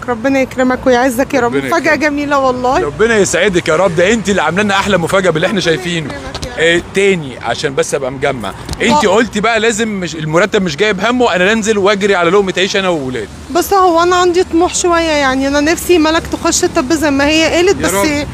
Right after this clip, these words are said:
Speaker 1: ما كانش
Speaker 2: هتخش.
Speaker 1: في دماغي طب اسنان خالص، يعني
Speaker 2: يا
Speaker 1: انا
Speaker 2: رب.
Speaker 1: قلت طب وخلاص، يعني ما حددتش حاجة.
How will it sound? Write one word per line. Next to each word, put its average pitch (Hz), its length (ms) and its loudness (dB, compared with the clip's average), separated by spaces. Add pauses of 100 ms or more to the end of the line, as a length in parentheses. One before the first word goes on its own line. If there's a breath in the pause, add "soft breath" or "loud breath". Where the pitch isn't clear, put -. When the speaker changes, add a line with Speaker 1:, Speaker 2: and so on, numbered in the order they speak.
(260 loud breath)
Speaker 1:
ما 311 80 0
كانش 403 280 2
Speaker 2:
هتخش. 453 140 2
Speaker 1:
في 370 100 2
دماغي 370 460 2
طب 349 280 -2
اسنان 339 400 0
خالص، 285 400 0
يعني 294 140 0
Speaker 2:
يا 359 40 2
Speaker 1:
انا 370 80 4
Speaker 2:
رب. 359 80 4
Speaker 1:
قلت 427 160 2
طب 403 260 0
وخلاص، 277 520 0
يعني 262 180 -2
ما 277 80 -2
حددتش 302 520 0
حاجة. 233 220 0